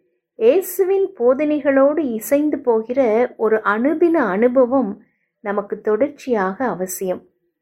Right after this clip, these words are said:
உயர்ந்ததும் பரிசுத்தமுமான சாதனைகள் நம் எல்லைக்குள் இருக்கின்றன. அறிவிலும் நற்குணத்திலும் நாம் தொடர்ந்து முன்னேற வேண்டும் என்பது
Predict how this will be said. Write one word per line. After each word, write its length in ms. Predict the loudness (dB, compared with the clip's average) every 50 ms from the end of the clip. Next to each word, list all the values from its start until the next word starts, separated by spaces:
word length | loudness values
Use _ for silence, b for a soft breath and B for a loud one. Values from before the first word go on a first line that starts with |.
| _ _ _ _ _ _ _ _ _ _ _ _
உயர்ந்ததும் 840 | -4 -2 -2 0 2 0 0 2 2 2 2 2 2 0 -2 -6 -12 _ -2
பரிசுத்தமுமான 920 | -2 -2 -2 -2 -4 -6 -4 -2 -2 0 0 0 0 2 2 2 2 0
சாதனைகள் 1080 | 0 -2 -4 -6 -4 -4 -2 -2 0 0 2 2 0 2 2 2 2 2 2 0 0
நம் 240 | 0 -2 -2 -2 -2
எல்லைக்குள் 580 | -2 0 0 0 0 -2 -4 -4 -4 -4 -4 -2
இருக்கின்றன. 720 | -2 -2 -2 -2 -4 -6 -6 -6 -4 -4 -4 -4 -4 -6 -8 _ _ _ _ _ _ _ _ _ _ _ _ _ _ _ _ _ -4
அறிவிலும் 760 | 0 0 2 4 4 4 4 4 2 2 2 0 0 2 2
நற்குணத்திலும் 880 | 2 0 0 -2 -6 _ -4 -2 -2 -2 -2 -4 -4 -4 -2 -2 -2
நாம் 340 | 0 -2 -2 -4 -4 -6 -2
தொடர்ந்து 520 | 0 2 4 4 4 2 2 0 0 0
முன்னேற 440 | 0 0 0 0 2 2 2 2 2
வேண்டும் 480 | 0 0 -2 0 0 0 0 0 -4 -6
என்பது 600 | -6 -6 -2 -2 -2 0 0 0 0 -2 B